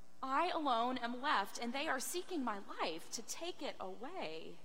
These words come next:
Then the Lord said to Elijah, "Go, return on your way to the wilderness of Damascus. When you arrive, you shall anoint Hazael over king, as king over Aram.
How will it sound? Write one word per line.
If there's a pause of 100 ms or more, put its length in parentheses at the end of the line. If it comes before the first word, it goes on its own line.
(2500)
Then
the
Lord
said
to
Elijah, (440)
"Go, (1000)
return
on
your
way
to
the
wilderness
of
Damascus. (840)
When
you
arrive,
you
shall
anoint
Hazael
over
king, (120)
as
king
over
Aram.